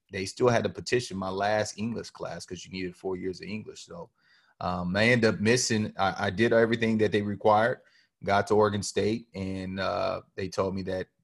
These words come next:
that petition didn't go through. Principal wrote letters. We just tried to fight the N C double A, but they weren't having it. So that's the,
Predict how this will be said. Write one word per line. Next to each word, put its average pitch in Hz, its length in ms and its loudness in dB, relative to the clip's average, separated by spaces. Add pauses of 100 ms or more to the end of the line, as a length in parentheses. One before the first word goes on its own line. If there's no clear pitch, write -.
that 95 200 -4
petition 95 400 -4
didn't 92 160 -6
go 92 160 -2
through. 95 340 -4
Principal 95 540 -2
wrote 95 220 0
letters. 95 600 0 (380)
We 95 100 -8
just 95 180 -4
tried 104 160 4
to 92 60 -2
fight 98 260 4
the 92 80 -4
N 92 60 -4
C 95 140 -6
double 90 300 -2
A, 90 100 -2
but 87 160 -8
they 90 80 -10
weren't 87 240 -6
having 98 300 -2
it. 82 100 -12
So 90 380 -8
that's 92 220 -6
the, 95 140 -6